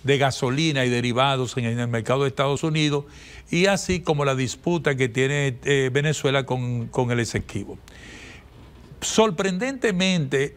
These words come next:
en octubre, rápidamente se dan los acuerdos de Barbados, a lo que se ha hecho referencia.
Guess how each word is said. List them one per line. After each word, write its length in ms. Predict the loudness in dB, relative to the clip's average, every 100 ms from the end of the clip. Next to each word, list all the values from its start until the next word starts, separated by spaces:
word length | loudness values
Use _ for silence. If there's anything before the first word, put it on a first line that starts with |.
| -6
en 720 | -4 -2 -2 -2 -2 -4 -8 -16 -20 -20 -20 -20 -20 -20 -20 -2
octubre, 760 | 0 0 2 2 4 2 0 -2
rápidamente 1160 | -4 -2 0 2 2 2 0 2 2 0 0 0
se 160 | 0
dan 180 | 0 0
los 180 | 0 -2
acuerdos 520 | -2 2 2 2 0
de 80 | 0
Barbados, 580 | 0 2 2 0 -2 -10 -18 -20 -8 0
a 120 | 2
lo 140 | 2
que 140 | 0 -2
se 180 | 2 2
ha 100 | 2
hecho 220 | 2 0
referencia. 680 | 0 -2 -4 -4 -6 -10